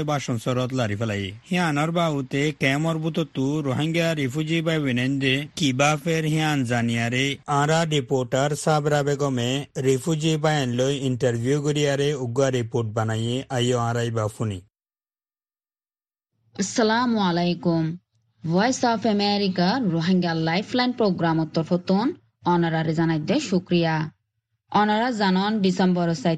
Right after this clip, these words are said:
Speaker 2: তারিখ শুক্রবারে কক্সবাজারের হকান রোহিঙ্গা রিফিউজি ক্যাম্পতো এক হাজার ছয়শ চাল্লিশ দুই জন রোহিঙ্গার উগ্র ডাই ফৈলাবার বা সানসরত জায়ারে পৌঁছে। আর এক লাখর ওরে রোহিঙ্গা কলরে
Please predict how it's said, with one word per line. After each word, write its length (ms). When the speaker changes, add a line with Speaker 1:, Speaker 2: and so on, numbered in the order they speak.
Speaker 2:
তারিখ 340
শুক্রবারে 680
কক্সবাজারের 760
হকান 560
রোহিঙ্গা 500
রিফিউজি 500
ক্যাম্পতো 580
এক 200
হাজার 280
ছয়শ 320
চাল্লিশ 460
দুই 200
জন 240
রোহিঙ্গার 640
উগ্র 300
ডাই 200
ফৈলাবার 520
বা 140
সানসরত 500
জায়ারে 460
পৌঁছে। 420
আর 280
এক 220
লাখর 320
ওরে 280
রোহিঙ্গা 520
কলরে 360